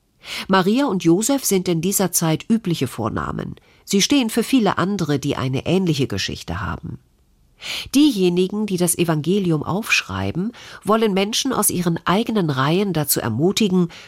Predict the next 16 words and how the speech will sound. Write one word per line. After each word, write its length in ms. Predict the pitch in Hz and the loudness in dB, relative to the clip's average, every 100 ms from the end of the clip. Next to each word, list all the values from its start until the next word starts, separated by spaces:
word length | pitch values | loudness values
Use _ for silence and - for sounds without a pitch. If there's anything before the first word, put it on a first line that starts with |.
| - | -14
Frauen 540 | - 160 156 190 262 | -6 0 2 2 0
wie 80 | 247 | 2
Maria 500 | 175 160 165 196 208 | 2 2 2 2 2
nicht 380 | 185 226 - - | 2 0 -4 -2
auszustoßen 920 | 208 240 - 139 - 143 160 - 240 - _ _ _ - | 0 0 -4 -4 -2 0 2 2 -2 -4 _ _ _ -2
und 260 | 190 170 | 0 2
Männer 360 | 180 294 214 131 | 0 2 2 2
wie 100 | 139 | 2
Josef 640 | 156 226 156 71 - - _ | 4 4 2 -2 -6 -14 _
nicht 340 | 180 190 - | 2 2 2
zu 120 | - 185 | -4 -4
verspotten. 720 | 196 190 - 92 - - 160 _ _ _ _ - - - | -4 -4 -4 -6 -8 -14 -14 _ _ _ _ -18 -16 -4
Sie 180 | - 214 | 2 2
fordern 380 | - 277 269 185 | 2 2 2 2
dazu 320 | 170 - - | 0 0 2
auf, 360 | 139 202 247 | 4 2 0